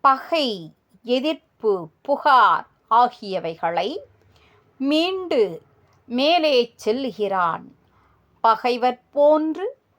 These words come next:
தென்படுபவர் மூலம் தன் செயலே தனக்கு திரும்பி வருகிறது. கடன் கட்டுவது போன்று அவன் அமைதியுடன் இன்னல்களை பொறுத்துக் கொள்கிறான்.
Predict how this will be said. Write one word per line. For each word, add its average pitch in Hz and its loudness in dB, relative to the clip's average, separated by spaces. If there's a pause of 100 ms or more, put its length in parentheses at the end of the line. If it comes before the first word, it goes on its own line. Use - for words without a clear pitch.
(340)
தென்படுபவர் 302 2
மூலம் 202 -4 (560)
தன் 254 4
செயலே 302 -2 (200)
தனக்கு 247 -4
திரும்பி 285 -6
வருகிறது. 180 -4 (720)
கடன் 277 0
கட்டுவது 285 -2
போன்று 269 -4 (500)
அவன் 226 0
அமைதியுடன் 285 -2 (540)
இன்னல்களை 220 -2
பொறுத்துக் 247 -6
கொள்கிறான். 190 -2